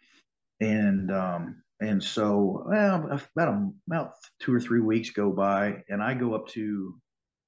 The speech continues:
see, I go to, I do a show in West Plains and come back to Springfield and do a show. And one night, Steven E hits me up and he goes, "Hey,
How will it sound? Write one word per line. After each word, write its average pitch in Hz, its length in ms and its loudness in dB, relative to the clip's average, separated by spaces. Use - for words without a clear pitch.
see, - 160 -10
I 110 80 -4
go 113 260 -6
to, 107 760 -6
I 101 60 -10
do 107 180 -4
a 95 40 -6
show 131 440 -4
in 117 100 -2
West 113 280 -8
Plains 92 420 -6
and 98 440 0
come 120 180 0
back 120 220 2
to 95 40 -10
Springfield 131 760 -2
and 110 120 -6
do 110 180 0
a 101 60 -2
show. 98 680 -8
And 90 500 -6
one 117 400 0
night, 110 420 -2
Steven 117 520 0
E 107 360 0
hits 120 220 -2
me 113 120 0
up 110 140 0
and 104 100 -2
he 101 60 -2
goes, 101 220 -2
"Hey, - 420 -4